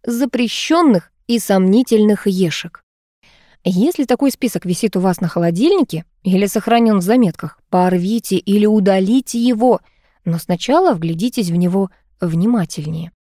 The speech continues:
Простой факт-чекинг может вас повеселить так же, как меня. В таблице один, вы найдёте её в П Д Ф-приложении к книге,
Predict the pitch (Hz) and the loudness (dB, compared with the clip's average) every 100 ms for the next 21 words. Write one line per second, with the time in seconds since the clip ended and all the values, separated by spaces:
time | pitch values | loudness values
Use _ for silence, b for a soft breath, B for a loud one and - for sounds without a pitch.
0 | _ _ _ _ _ _ - 208 214 - | _ _ _ _ _ _ -8 -4 -4 -6
1 | - 339 415 370 226 269 - - - 233 | 0 2 2 2 0 0 -2 -18 -6 -4
2 | 202 208 208 - _ 190 202 220 208 196 | -2 -4 -4 -12 _ -2 0 0 -2 0
3 | 214 - 202 208 - 240 339 - - 302 | -2 0 -2 -2 -2 0 0 -2 0 0
4 | 285 180 160 _ - 247 247 277 294 175 | 0 -6 -8 _ -4 -2 0 0 2 0
5 | - _ _ _ _ _ _ _ 269 262 | -4 _ _ _ _ _ _ _ -4 -2
6 | 254 254 202 - 185 180 196 190 185 247 | 0 0 -2 -2 -4 -2 -2 -2 0 2
7 | 339 262 165 _ _ 170 175 180 170 185 | 2 2 -2 _ _ -6 -2 -2 0 0
8 | 202 202 214 180 - 175 175 180 170 - | -2 -2 -2 -4 -2 -2 0 0 -2 -2
9 | 226 214 220 175 - 180 175 180 175 175 | -2 2 2 0 -2 -4 -2 -2 -2 -2
10 | 175 220 - - 285 285 254 277 | 0 0 -2 0 2 2 2 0